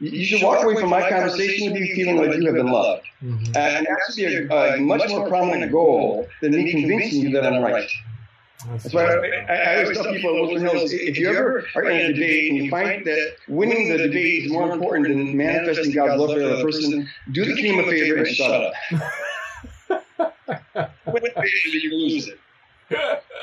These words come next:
Speaker 2: What, would you say your, your congregation, where, where are they at politically? Are they apolitical? Are they, do they lean left, lean right? Is it all over the place? And how do you navigate that?
Speaker 1: I, I, I wish I could say it's all over the place, but, um,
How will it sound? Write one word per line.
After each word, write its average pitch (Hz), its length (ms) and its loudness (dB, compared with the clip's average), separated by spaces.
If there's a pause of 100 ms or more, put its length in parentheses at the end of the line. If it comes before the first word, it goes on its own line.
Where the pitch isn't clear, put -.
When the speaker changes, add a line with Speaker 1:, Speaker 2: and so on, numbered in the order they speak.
(960)
Speaker 2:
What, 254 200 2
would 226 200 4
you 403 120 0
say 294 220 0
your, 226 260 4
your 190 200 0
congregation, 180 1000 -2 (220)
where, 185 240 -2
where 220 220 4
are 220 60 2
they 190 140 2
at 175 140 2
politically? 151 500 2
Are 139 160 0
they 151 220 2
apolitical? 170 840 0
Are 160 120 4
they, 143 100 -2
do 143 140 0
they 139 40 0
lean 147 280 -2
left, 147 360 0
lean 151 240 -4
right? 151 260 0
Is 139 140 -4
it 135 60 -2
all 135 140 0
over 147 100 -4
the 156 80 -4
place? 160 420 -4
And 139 80 -4
how 151 120 0
do 147 60 -2
you 131 80 -6
navigate 131 440 -6
that? 110 220 -12 (140)
Speaker 1:
I, 190 60 0 (320)
I, 208 100 2 (120)
I 202 100 2
wish 226 160 0
I 208 60 0
could 185 160 -2
say 190 380 0
it's 180 140 -2
all 175 220 0
over 175 160 0
the 151 120 -2
place, 120 380 -2 (160)
but, 147 340 0
um, 139 440 0